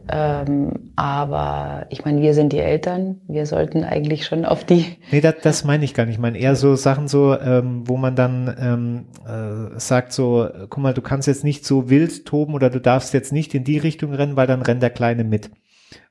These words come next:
Speaker 2: Und das war ja, ist ja vorher eine
Speaker 1: Okay.
Speaker 2: Freiheit, die du hast.
Speaker 1: Ja, ja,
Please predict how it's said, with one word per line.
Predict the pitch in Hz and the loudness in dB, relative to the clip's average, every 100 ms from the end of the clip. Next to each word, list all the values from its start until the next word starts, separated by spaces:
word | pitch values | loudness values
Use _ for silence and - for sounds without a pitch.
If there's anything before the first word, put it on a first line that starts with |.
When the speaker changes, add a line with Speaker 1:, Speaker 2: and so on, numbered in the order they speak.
| - | -10
Speaker 2:
Und | 117 | 0
das | 123 - | 0 2
war | 139 | 2
ja, | 143 | 2
ist | 143 151 | 0 0
ja | 147 | 0
vorher | - 151 160 160 | 0 2 2 0
eine | |
Speaker 1:
Okay. | 139 - | 0 2
Speaker 2:
Freiheit, | 139 160 170 156 | 4 4 0 -2
die | |
du | 131 110 | -4 -4
hast. | 180 226 - - | -6 -8 -12 -6
Speaker 1:
Ja, | 196 | -2
ja, | 214 185 151 | 0 -2 -4